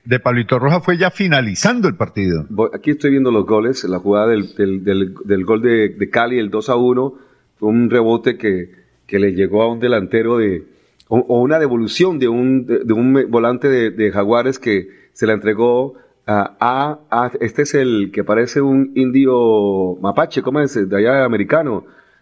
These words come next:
Speaker 2: el que hizo el gol de
Speaker 1: ¿Piel roja?
Speaker 2: de un piel roja. Claro, se la tocaron. Ay, pero qué jugada tan toche.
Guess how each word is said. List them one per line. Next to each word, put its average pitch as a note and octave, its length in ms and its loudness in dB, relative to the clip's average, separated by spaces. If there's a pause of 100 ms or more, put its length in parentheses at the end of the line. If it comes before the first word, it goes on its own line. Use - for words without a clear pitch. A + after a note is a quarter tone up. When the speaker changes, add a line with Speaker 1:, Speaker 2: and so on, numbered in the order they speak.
(160)
Speaker 2:
el G2+ 400 0
que A2 120 -2
hizo A2+ 180 -2
el A2+ 100 2
gol A#2 220 0
de A#2 100 2
Speaker 1:
¿Piel A#2+ 180 2
roja? G3 500 -2
Speaker 2:
de G#2 280 -2
un A#2 180 -2
piel B2+ 200 2
roja. A2 360 -2 (380)
Claro, G#3 560 2
se B2 140 -2
la A2 120 0
tocaron. A#2 420 0
Ay, A#2+ 180 0
pero G2 140 -8
qué - 80 -20
jugada F#2 440 -2
tan F#2 220 -4
toche. G#2 380 -2